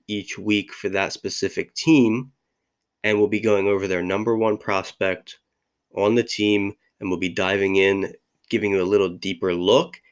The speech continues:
and I'll be briefly going over the sport card industry world of that player. I mean, Dominguez is gonna be very, very interesting because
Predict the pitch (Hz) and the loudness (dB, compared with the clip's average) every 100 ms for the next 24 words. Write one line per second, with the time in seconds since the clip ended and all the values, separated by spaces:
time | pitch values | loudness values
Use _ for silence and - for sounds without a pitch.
0 | _ _ _ - 101 85 117 107 90 113 | _ _ _ -4 -2 -2 -2 -4 -6 -4
1 | 110 127 127 - 107 104 107 101 98 98 | 4 4 4 -2 -2 0 2 2 4 4
2 | 98 95 95 90 - _ _ _ _ 101 | 4 4 0 -2 -6 _ _ _ _ -6
3 | - - 110 107 - 104 98 95 - - | -6 -2 0 -2 -2 0 0 -2 -6 -4
4 | 101 95 - 101 92 95 90 90 87 - | -4 -4 -8 -6 -4 0 0 0 -2 -10
5 | _ _ _ _ - 90 92 87 - - | _ _ _ _ -4 0 0 0 -6 -18
6 | _ _ - 95 - - - 98 92 87 | _ _ -6 -4 -4 -6 -8 -2 0 -2
7 | - - 98 95 95 95 - - _ - | -6 -6 -2 0 0 -4 -10 -20 _ -2
8 | 95 117 120 110 101 90 98 90 85 95 | 4 6 6 4 2 0 2 2 2 4
9 | 104 - 85 92 - 95 95 - 95 92 | 4 4 0 -2 0 0 0 -2 -6 -6
10 | 92 - 95 92 90 90 98 92 90 - | -8 -4 -2 -2 -6 -6 -4 -4 -4 -8